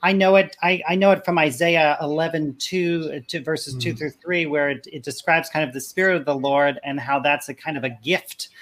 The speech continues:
Speaker 1: of the Spirit, that spirit of the fear of, uh, the fear of the Lord, that awe and that appreciation for God is. And I'm so excited that we get to talk about it today with our guest.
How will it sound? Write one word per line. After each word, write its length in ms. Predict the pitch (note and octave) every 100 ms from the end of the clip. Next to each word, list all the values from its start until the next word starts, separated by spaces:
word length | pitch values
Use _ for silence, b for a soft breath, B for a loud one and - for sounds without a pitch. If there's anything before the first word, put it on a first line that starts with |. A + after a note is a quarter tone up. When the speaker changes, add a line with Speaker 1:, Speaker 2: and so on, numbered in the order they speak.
| B -
Speaker 1:
of 160 | D3+
the 80 | D#3
Spirit, 480 | D#3 - E3+ E3 D3+
that 180 | D3 C#3
spirit 360 | - D#3 D#3+ D#3+
of 100 | B2+
the 80 | C3
fear 340 | - D#3 D#3
of, 200 | C3+ C3
uh, 80 | C#3
the 160 | C3
fear 260 | - D#3+ D#3+
of 80 | C#3
the 100 | C3+
Lord, 360 | B2+ C#3+ C#3+
that 260 | B2+ B2 - -
awe 480 | D#3 D#3+ C3+ A2+ - B B B
and 140 | D3
that 100 | D3
appreciation 800 | C#3+ - E3+ - D#3+ D#3 D3+ -
for 140 | C3 C3
God 320 | C3 B2+ A#2+
is. 440 | C#3 D3 D3 B2+ D3
And 100 | C#3
I'm 140 | C#3+
so 220 | - F3
excited 560 | D#3+ - - C#3 C#3 B2
that 120 | C3
we 80 | C3
get 120 | B2
to 100 | A#2
talk 260 | C3 B2+ A2+
about 220 | A2+ A#2
it 100 | -
today 460 | A#2 C#3+ F#3+ B3+ B B B D3
with 120 | D3
our 220 | C3+ A2+
guest. 460 | C#3 F3 B3+ -